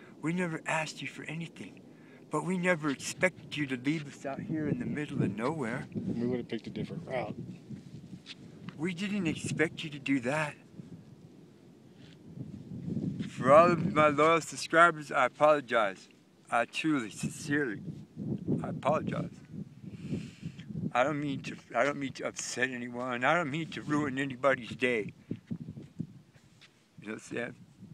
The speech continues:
Speaker 1: But look. And we're still three hundred fucking miles from the goddamn Utah border. And then we're still three hundred and fifty miles from where we need to go from there.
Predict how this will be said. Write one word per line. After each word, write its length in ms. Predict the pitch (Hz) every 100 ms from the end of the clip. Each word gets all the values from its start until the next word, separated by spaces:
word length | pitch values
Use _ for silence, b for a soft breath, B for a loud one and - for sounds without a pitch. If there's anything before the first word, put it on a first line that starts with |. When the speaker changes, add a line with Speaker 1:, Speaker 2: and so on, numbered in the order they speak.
| -
Speaker 1:
But 160 | 143
look. 380 | 156 214 175 - - - _ - - - - - - - - - - - - - - - - - - - - - 135
And 140 | 175 180
we're 140 | 226
still 280 | - 226 208
three 280 | - 196 226
hundred 340 | 233 226 196
fucking 400 | - 220 - 175
miles 480 | 185 220 226 185 - B B B
from 200 | 190 196
the 80 |
goddamn 640 | 185 208 - 175 214 208 185
Utah 380 | 220 - 202
border. 500 | 190 196 226 175 123 - _ _ _ _ _ b b
And 160 | 180
then 160 | 190 226
we're 140 | 214
still 320 | 214 - 208 185
three 240 | - 214
hundred 260 | 208 190 175
and 100 | 165
fifty 440 | - 262 - 220
miles 420 | 185 175 185 196 - B B
from 180 | - 190
where 140 | 208
we 100 | 202
need 160 | 202 208
to 60 | 185
go 240 | 170 214
from 220 | - 202
there. 400 | 196 226 220 156